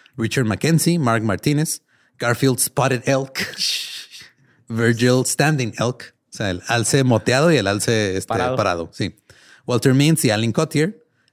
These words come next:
Speaker 1: Cottier actuó como portavoz de la manifestación y afirmó que era pacífica y que era de acuerdo con los derechos del Tratado Sioux, lo cual era cierto, güey.
Speaker 2: Sí. Y estaban ahí en el ro-, <clears throat> en, en el Congreso, así, "Johnson,
Speaker 1: Sí, maldita
Speaker 2: les
Speaker 1: sea.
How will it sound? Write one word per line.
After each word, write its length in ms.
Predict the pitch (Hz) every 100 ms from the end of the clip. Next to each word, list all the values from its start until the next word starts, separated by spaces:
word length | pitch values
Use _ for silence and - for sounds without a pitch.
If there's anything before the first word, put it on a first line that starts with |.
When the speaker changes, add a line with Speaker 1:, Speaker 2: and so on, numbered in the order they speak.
| -
Speaker 1:
Cottier 280 | 117 127
actuó 260 | 120 - 113
como 200 | 127 120
portavoz 440 | 113 113 101 98 104
de 60 |
la 80 | 120
manifestación 720 | 123 131 156 151 165 175 233 -
y 80 | 131
afirmó 320 | 120 131 151
que 100 | 160
era 200 | 147 156
pacífica 580 | 147 - 165 185 185 214
y 40 | 175
que 80 |
era 100 | 135
de 80 | 135
acuerdo 300 | 120 123 123
con 100 | 123
los 80 | 131
derechos 300 | 101 92 -
del 80 | 113
Tratado 320 | 107 92 90 92
Sioux, 440 | - 156 - - _ _ _ _ _
lo 80 | 110
cual 140 | 98
era 140 | 101 113
cierto, 300 | 202 208 160
güey. 140 | 113
Speaker 2:
Sí. 180 | 135 131 - _ _ -
Y 60 |
estaban 280 | 113 120 120
ahí 140 | 123
en 180 | 120 131
el 120 | 131
ro-, 200 | 117 110 - 127 110
<clears throat> 280 | 101 90 -
en, 180 | 107 101
en 220 | 107 107
el 160 | 104
Congreso, 420 | 104 110 110 110 110
así, 120 | 120 110
"Johnson, 560 | - 139 - 185 190 -
Speaker 1:
Sí, 180 | - -
maldita 460 | 101 101 104 135 160
Speaker 2:
les 80 | 143
Speaker 1:
sea. 120 | 160